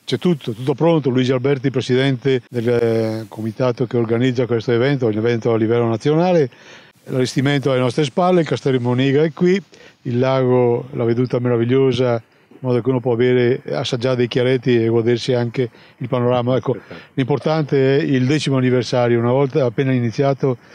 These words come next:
Speaker 1: non so, non ero sicuro neanche di arrivare alla fine di quelle, della prima edizione, siamo arrivati a dieci.
Speaker 2: Eh, siamo arrivati a dieci, credo con grande entusiasmo, ma soprattutto con un grande risultato.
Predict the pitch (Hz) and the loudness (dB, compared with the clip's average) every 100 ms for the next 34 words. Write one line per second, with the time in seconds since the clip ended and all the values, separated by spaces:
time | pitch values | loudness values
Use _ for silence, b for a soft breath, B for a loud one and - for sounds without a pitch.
0 | B B B B B _ _ - 143 120 | B B B B B _ _ -12 -8 -6
1 | 185 135 127 123 143 135 127 123 123 127 | -2 0 0 0 0 0 0 2 2 2
2 | 123 - 135 117 107 120 113 104 120 120 | 0 0 -2 -2 -4 0 -2 -2 -2 -2
3 | 135 120 110 107 120 113 110 107 _ _ | 0 -2 -2 -2 0 0 -2 -6 _ _
4 | - 131 117 120 123 113 117 110 110 95 | -10 -4 -2 -2 -2 -2 -2 -4 -10 -14
5 | 113 _ B B B B B B 151 139 | -16 _ B B B B B B -2 -2
6 | 117 123 127 120 117 131 139 107 110 170 | 0 0 2 2 2 0 0 0 2 0
7 | 220 127 - 120 117 107 104 95 101 110 | 0 -2 0 0 0 0 -2 -2 -2 0
8 | 113 110 107 104 - 104 104 123 160 165 | 0 0 0 0 -2 0 0 0 0 0
9 | 113 - 101 98 - 120 117 131 101 87 | 0 -4 -4 -4 -4 -6 -4 -4 -4 -4
10 | 98 92 87 85 87 78 82 - - - | -4 -4 -4 -6 -8 -8 -12 -12 -16 -20